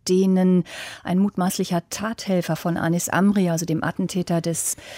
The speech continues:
Anschlags auf den Breitscheidplatz im Dezember zweitausendsechzehn,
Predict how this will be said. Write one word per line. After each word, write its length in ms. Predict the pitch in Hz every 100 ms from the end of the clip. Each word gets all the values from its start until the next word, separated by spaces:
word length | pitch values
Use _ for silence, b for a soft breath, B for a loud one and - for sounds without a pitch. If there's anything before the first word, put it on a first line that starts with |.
| B B B
Anschlags 500 | 175 - 185 165 175
auf 100 | -
den 160 | 170
Breitscheidplatz 800 | 156 160 202 - 160 - 156 151
im 100 | 165 156
Dezember 460 | 147 - 165 156
zweitausendsechzehn, 1040 | - 151 160 147 151 - 160 - - 160